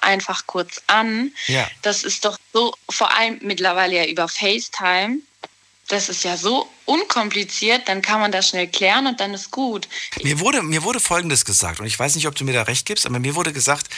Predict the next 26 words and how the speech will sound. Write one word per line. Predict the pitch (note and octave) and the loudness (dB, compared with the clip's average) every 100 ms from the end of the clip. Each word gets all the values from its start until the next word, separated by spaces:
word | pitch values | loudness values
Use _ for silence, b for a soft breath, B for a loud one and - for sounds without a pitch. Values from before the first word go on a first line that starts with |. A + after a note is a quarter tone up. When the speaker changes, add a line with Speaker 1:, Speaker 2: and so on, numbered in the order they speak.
| B - - | B -6 0
Speaker 2:
es | - | 2
ist | - | 2
aus | C3 A2 | 2 0
dem | - F#3+ B3 | 2 0 0
Grund, | E3 - B2 B2 B2 | -4 -4 -2 0 -2
den | A2 | 0
Leuten | G#2 G#2 G2+ | -2 -4 -6
lieber | F#2 C3+ B2 | -4 -2 -2
eine | G#2 | 0
Sprachnachricht | - - C3+ - A#2+ A2 - | 0 4 2 2 -8 -4 0
zu | |
schicken | - B2 A#2+ | 0 -2 -2
oder | G#2+ | -2
zu | - | 0
schreiben, | - - C#3 D3+ G#2 F3+ B B B | 0 2 2 2 -2 -8 B B B
weil | - C#3+ F3 | -2 2 4
sie | E3+ | 4
sich | E3+ D#3 - | 2 0 0
genau | C#3+ D3+ F#3 C4+ | 0 2 2 2
überlegen | - F3 D#3+ D3+ F3 | -2 -2 0 -2 -4
können, | F3 F3 C#3+ | -4 -4 0
was | D3 - | 2 2
sie | D#3 | 2
darauf | C#3 C#3+ - | -2 -2 -2
jetzt | C#3+ - | -4 -2
antworten. | G#2+ G#2+ - D#2 D2 - | -2 -4 -4 -6 -8 -12